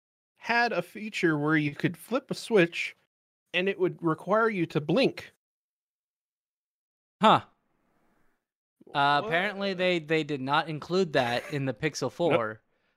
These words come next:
Speaker 2: until
Speaker 1: Nobody
Speaker 2: recently.
Speaker 1: thought about anything like this.
Speaker 2: Yeah, so, uh, they did an update where they made it so that you cannot open your phone with your eyes closed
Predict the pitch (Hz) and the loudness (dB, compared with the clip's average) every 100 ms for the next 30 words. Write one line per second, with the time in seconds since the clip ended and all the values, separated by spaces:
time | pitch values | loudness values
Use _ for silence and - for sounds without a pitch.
0 | _ 135 143 160 147 165 165 202 208 190 | _ -10 0 2 2 0 4 4 4 4
1 | 180 175 165 151 160 147 139 131 147 - | 2 2 0 0 2 2 2 2 -2 -6
2 | - - - - _ _ _ _ _ _ | -8 -12 -12 -16 _ _ _ _ _ _
3 | - 170 160 139 127 - - 180 170 170 | -6 0 0 0 -4 -6 0 2 4 4
4 | 156 135 - 147 139 135 147 147 196 190 | 2 -2 -2 0 0 0 -2 0 0 0
5 | 170 160 - 160 160 - 139 135 131 131 | 0 0 2 2 2 -2 -4 -2 -2 -2
6 | 131 143 143 135 - 131 123 120 120 - | 0 0 -2 -4 -6 -6 -2 0 0 -4
7 | _ _ _ _ 135 131 147 135 147 156 | _ _ _ _ -10 -6 -4 2 2 2
8 | 156 147 - 143 139 135 123 139 131 123 | -2 -4 -2 -4 -2 -4 0 2 2 2
9 | 117 117 - 123 127 123 113 113 - - | -2 -6 -4 -4 -2 -2 -4 -6 -12 -10
10 | - 208 185 127 131 151 - - | 0 4 4 2 -4 -10 -12 -18